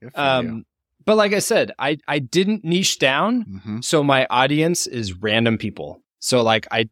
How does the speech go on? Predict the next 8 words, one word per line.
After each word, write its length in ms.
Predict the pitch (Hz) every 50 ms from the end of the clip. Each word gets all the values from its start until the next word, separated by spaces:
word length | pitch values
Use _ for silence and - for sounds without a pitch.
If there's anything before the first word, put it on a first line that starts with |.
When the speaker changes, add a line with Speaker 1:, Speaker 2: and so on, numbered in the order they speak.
| _ _
Speaker 2:
don't 300 | - 131 131 139 - -
have 260 | - 151 139 120 120
any, 260 | 127 123 120 123 123
like, 440 | 120 117 110 104 104 104 - - - _ - - - - - 123 110 -
business 500 | 147 147 139 113 143 139 123 113 - -
takeaways 680 | - - 135 - - - 117 110 104 101 98 95 95 95
of, 140 | 107 92 90
like, 220 | 92 90 90 -